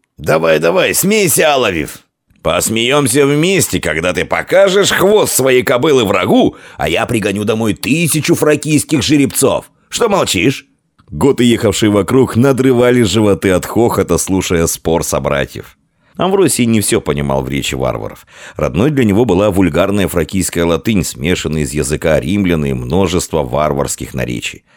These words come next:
Но всё, что маленький пастух мог разобрать, открывало ему совершенно другой, новый мир.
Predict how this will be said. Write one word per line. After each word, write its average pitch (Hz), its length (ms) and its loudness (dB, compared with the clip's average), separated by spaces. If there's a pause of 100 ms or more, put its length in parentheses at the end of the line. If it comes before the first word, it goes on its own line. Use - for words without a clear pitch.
(180)
Но 233 160 4
всё, 170 220 2
что 127 180 0
маленький 107 400 2
пастух 85 460 -2
мог 85 240 0
разобрать, 80 560 0
открывало 76 500 -2
ему 90 220 0
совершенно 85 800 -2
другой, 78 640 -2 (240)
новый 69 420 -2
мир. 58 280 -8